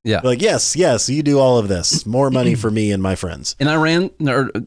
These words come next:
Speaker 1: Ronald Reagan said that what happened in Iran, what,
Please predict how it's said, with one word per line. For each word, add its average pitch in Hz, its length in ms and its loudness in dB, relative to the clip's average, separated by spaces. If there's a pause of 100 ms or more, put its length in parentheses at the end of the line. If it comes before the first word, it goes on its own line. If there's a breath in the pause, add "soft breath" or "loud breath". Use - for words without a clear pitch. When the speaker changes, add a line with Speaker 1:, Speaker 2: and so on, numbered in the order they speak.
(320)
Speaker 1:
Ronald 147 360 2
Reagan 127 320 4
said 120 280 0
that - 140 -4
what 110 160 2
happened 107 320 2
in 104 60 0
Iran, 98 380 2
what, 101 180 0